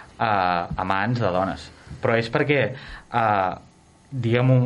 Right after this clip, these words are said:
o sigui, el mercat laboral, en general, en èpoques de crisi,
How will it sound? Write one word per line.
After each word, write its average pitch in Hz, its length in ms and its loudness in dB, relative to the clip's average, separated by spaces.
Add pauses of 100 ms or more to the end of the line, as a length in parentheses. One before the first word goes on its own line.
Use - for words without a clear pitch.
(240)
o 120 60 -4
sigui, 123 220 0
el 104 80 0
mercat 110 380 0
laboral, 143 520 2 (520)
en 104 140 -6
general, 117 480 2
en 98 140 -4
èpoques 127 320 -2
de 123 120 -2
crisi, 151 460 -4